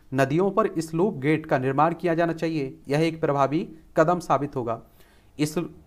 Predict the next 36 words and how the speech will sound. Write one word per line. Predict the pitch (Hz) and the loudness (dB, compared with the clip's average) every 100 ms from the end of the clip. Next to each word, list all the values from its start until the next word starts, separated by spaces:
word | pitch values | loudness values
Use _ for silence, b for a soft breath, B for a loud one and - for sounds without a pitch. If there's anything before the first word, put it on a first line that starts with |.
| 156 | 0
स्लूस | 170 - 185 220 240 143 | 0 0 2 2 0 -4
गेट | 127 170 202 | 2 4 4
के | - 214 208 | 0 4 4
वाल्व | 190 123 135 143 180 131 - b b b 156 | 4 6 8 8 6 2 -4 b b b 2
एक | 165 147 | 2 4
दिशा | 180 185 | 6 6
में | 196 | 4
सील | 196 185 | 0 -2
करने | 185 165 175 | 2 2 2
के | 170 | 0
लिए | 175 | 0
डिजाइन | 143 143 160 165 | 0 2 0 0
किए | 180 165 | 0 2
गए | 160 | 2
हैं | 143 135 - - - | 2 -4 -10 -20 0
और | 127 | 2
आमतौर | 139 156 170 180 | 6 6 6 2
पर | 170 170 | 2 0
नदियों, | 147 180 170 | 0 0 0
नहरों | 156 160 175 | 2 2 0
के, | 170 135 - | 0 -4 -2
में | 143 143 110 | -2 -2 0
जल | 160 165 | 0 0
स्तर | 160 175 - b b b _ | 0 -2 -2 b b b _
प्रवाह | 143 135 156 180 | 4 4 6 4
दर | 143 165 | 2 -2
को | 165 156 | 0 0
नियंत्रित | 147 147 175 | 0 -2 -2
करने | 165 156 156 | -2 0 0
के | 160 | 2
लिए | 160 | 2
इनका | 143 147 | 2 0
उपयोग | 139 147 147 | 0 0 -4
किया | 143 135 | -2 -2
जाता | 123 120 117 | -2 -2 -6
है | 143 | -6